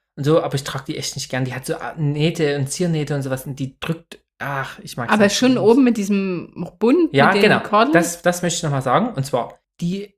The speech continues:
Speaker 1: klassische Jogginghose ist schon in den neunzehnhundertzwanzigern in Frankreich erfunden worden.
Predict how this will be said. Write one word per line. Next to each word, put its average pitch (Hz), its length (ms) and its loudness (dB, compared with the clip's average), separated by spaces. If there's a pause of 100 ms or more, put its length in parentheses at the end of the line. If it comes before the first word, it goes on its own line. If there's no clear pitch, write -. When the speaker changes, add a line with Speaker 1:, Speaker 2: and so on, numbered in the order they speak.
Speaker 1:
klassische 220 500 0
Jogginghose 139 920 0 (260)
ist 139 180 -6
schon 147 140 -4
in 135 100 -4
den 127 140 -2
neunzehnhundertzwanzigern 156 1300 -2 (640)
in 135 160 2
Frankreich 139 580 -2
erfunden 120 400 -8
worden. 120 400 -2